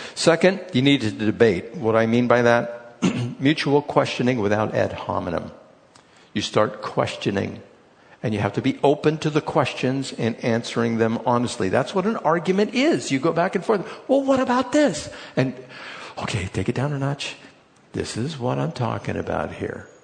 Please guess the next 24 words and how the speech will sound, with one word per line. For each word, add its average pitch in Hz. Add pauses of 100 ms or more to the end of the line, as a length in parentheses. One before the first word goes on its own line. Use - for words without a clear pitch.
(220)
You 110
just 165
have 151
to 131
simply 127
ask 123
questions 127
back 110
and 120
forth 107 (400)
and -
take 131
that 135
adrenal 131
gland 135
and 113
just 107
stuff -
it. -
Just -
don't 139
let 131
it 131
rise 107